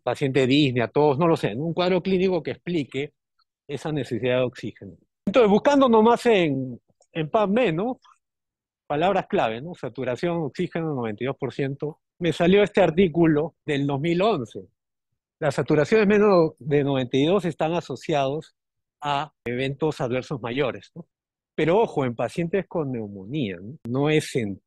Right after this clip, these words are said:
todos los pacientes que tienen un problema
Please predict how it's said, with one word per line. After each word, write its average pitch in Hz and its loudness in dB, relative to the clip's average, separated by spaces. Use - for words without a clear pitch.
todos 127 2
los 104 -6
pacientes 120 -6
que 104 -6
tienen 120 -2
un 113 -2
problema 110 -4